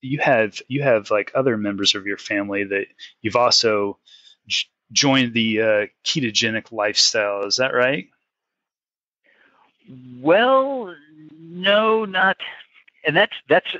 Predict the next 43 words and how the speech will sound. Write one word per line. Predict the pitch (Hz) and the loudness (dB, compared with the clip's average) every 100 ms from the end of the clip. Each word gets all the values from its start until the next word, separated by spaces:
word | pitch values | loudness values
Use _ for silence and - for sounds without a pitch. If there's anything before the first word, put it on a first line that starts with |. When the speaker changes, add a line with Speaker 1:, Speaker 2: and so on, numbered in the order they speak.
| - | 0
Speaker 2:
I | 151 | 2
gotta | 151 151 | 4 4
be | 147 123 | 4 4
honest, | 180 190 - | 2 -2 0
that's | 113 - | 0 0
a | 107 | 0
bit | 117 | 2
of | 117 | 4
a, | 110 101 98 - | 4 2 0 -4
a | 104 92 _ _ _ _ _ _ _ _ _ | -6 -6 _ _ _ _ _ _ _ _ _
challenge | - 113 120 143 110 95 - | 0 2 4 2 0 -4 -4
for | 95 | -4
me. | 87 95 90 90 | -4 -2 -2 0
Now, | 120 | 0
we | 139 147 | 2 2
have, | 170 170 - | 2 2 -2
we | 135 139 | -2 -2
have | - | 0
employees | 131 110 - 143 131 127 113 - - - - - _ - | 0 -2 2 4 4 2 0 -10 -20 -20 -20 -20 _ -4
working | 120 - 110 | -2 0 0
in | 98 | 0
the | 92 | 0
business | 92 156 127 98 - | 2 2 2 0 2
with | 92 | 0
us. | 95 87 - | 0 -2 0
They | 98 | 0
are | 95 | 2
not | 95 92 - - | 0 0 -2 -4
family | 113 113 117 92 | 0 0 0 -2
members. | 85 85 85 90 87 90 - - - | 0 0 0 -2 -4 -4 -8 -8 -10
Um, | 87 85 82 85 _ _ - - _ | -6 -4 -6 -12 _ _ -20 -20 _
we | 101 | 0
have | 101 87 - | 2 0 0
friends | 120 123 113 | 0 2 0
who | 107 98 | 2 2
are | 90 | 2
very | 95 92 - | 2 0 -2
keto | - 143 135 87 87 104 | -2 2 4 4 4 4
and | 87 87 87 | 2 -2 -4
with | 87 - - | -6 -6 -6
whom | 98 92 | -6 -4
we've | 87 87 80 - | -4 -4 -6 -4
really | 92 90 82 | 0 0 -2